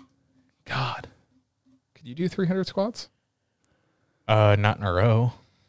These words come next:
Speaker 1: Is that, is that our next video? We're gonna attempt to do three hundred squats together, hundred fifty each.
Speaker 2: Bro, I can barely walk up these stairs.
Speaker 1: <laughs>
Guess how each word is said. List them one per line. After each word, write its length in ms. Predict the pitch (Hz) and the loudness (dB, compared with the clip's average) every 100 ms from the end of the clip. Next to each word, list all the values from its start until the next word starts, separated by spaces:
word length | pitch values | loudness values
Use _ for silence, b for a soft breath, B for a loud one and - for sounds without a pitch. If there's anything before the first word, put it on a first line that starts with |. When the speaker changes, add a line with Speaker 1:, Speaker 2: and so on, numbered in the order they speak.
| _ _ _ | _ _ _
Speaker 1:
Is 80 | - | -2
that, 120 | 123 | 0
is 100 | - | 4
that 140 | 135 | 4
our 60 | 131 | 4
next 220 | 120 - | 2 0
video? 280 | 123 127 147 _ | 2 2 0 _
We're 100 | - | -6
gonna 140 | 135 120 | 0 0
attempt 240 | - 120 | 0 -2
to 60 | 127 | 2
do 120 | 135 | 2
three 180 | - 131 | 4 2
hundred 220 | 135 127 | 2 0
squats 320 | - 123 123 | 0 0 2
together, 300 | 123 120 143 | 2 2 2
hundred 260 | 147 135 123 | 2 0 0
fifty 240 | 135 - | -2 0
each. 320 | 127 147 - - - | 0 0 -6 -16 -10
Speaker 2:
Bro, 300 | 113 104 92 | -4 2 4
I 60 | 92 | 4
can 120 | 92 | 2
barely 280 | 92 90 90 | 2 4 4
walk 220 | 90 90 | 2 2
up 100 | - | -2
these 180 | - 87 | -4 -6
stairs. 300 | - 85 85 | -4 -2 6
Speaker 1:
<laughs> 460 | 165 - 107 - - | 8 8 4 0 0